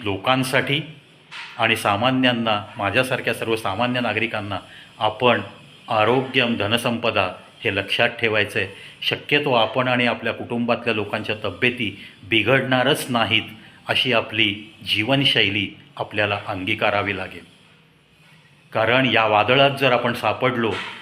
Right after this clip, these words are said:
तर आयुष्यभर कमावलेलं काही दिवसांमध्ये, काही महिन्यांमध्ये आपल्याला गमवावं लागेल, हे निश्चित आहे. कारण ही रक्तपिपासू माणसं,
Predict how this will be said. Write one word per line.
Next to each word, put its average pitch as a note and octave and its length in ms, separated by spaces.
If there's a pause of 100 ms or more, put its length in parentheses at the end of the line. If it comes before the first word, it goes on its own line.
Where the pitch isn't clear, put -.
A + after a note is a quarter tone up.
(280)
तर A2 160
आयुष्यभर C#3+ 580
कमावलेलं B2 720 (720)
काही A#2 240
दिवसांमध्ये, A#2 720
काही A2+ 240
महिन्यांमध्ये A2+ 640
आपल्याला G#2+ 300
गमवावं G#2+ 520
लागेल, G2+ 300 (360)
हे A#2 100
निश्चित G#2 520
आहे. A2 260 (400)
कारण A#2+ 380 (680)
ही A#2 140
रक्तपिपासू B2+ 840
माणसं, A2 520